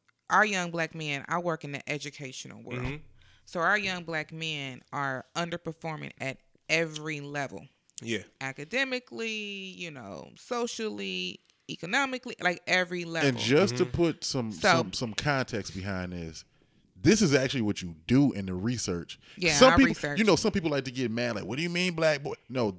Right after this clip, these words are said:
Speaker 3: this is the
Speaker 1: I was in the
Speaker 3: actual,
Speaker 1: research.
Speaker 3: this is actual
Speaker 1: Yeah.
Speaker 3: proven numbers.
Speaker 1: Yeah,
Speaker 3: Yeah.
Speaker 1: I mean,
Speaker 3: Yeah.
Speaker 1: nationally, African American boys underperform.
Speaker 2: Yep.
Speaker 1: So, you know, to our young black men, you know, which I have a passion for,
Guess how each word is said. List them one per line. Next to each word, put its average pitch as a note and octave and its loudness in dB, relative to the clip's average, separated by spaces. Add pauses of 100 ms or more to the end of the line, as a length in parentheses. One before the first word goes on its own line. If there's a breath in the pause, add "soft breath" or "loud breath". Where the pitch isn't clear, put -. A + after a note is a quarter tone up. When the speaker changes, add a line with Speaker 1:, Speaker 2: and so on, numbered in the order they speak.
Speaker 3:
this G3 8
is D3+ -4
the G#3+ -2
Speaker 1:
I D4 4
was G#4 -2
in - 2
the - 6
Speaker 3:
actual, A#3+ 4
Speaker 1:
research. D#3 2
Speaker 3:
this D#3 6
is A#2 0
actual G#2 0 (280)
Speaker 1:
Yeah. E3+ 0
Speaker 3:
proven C3+ 6
numbers. F2+ 0
Speaker 1:
Yeah, F#3 2
Speaker 3:
Yeah. F#3+ -6
Speaker 1:
I G3+ 2
mean, G#3 0
Speaker 3:
Yeah. G3 4
Speaker 1:
nationally, E3 -2 (300)
African F3 0
American D#3+ -8
boys C#3+ -8 (100)
underperform. C#3+ -8 (100)
Speaker 2:
Yep. A2+ 0 (480 loud breath)
Speaker 1:
So, E3+ 4 (100)
you F3+ -4
know, C#3+ -2 (180)
to B3 2
our G3 6
young F#3 0
black F#3 2
men, D#3+ -6 (380)
you D#3+ -6
know, D3+ -2
which D#3 -4
I D#3 -2
have E3+ -4
a E3 -6
passion D#3 -6
for, B2+ -12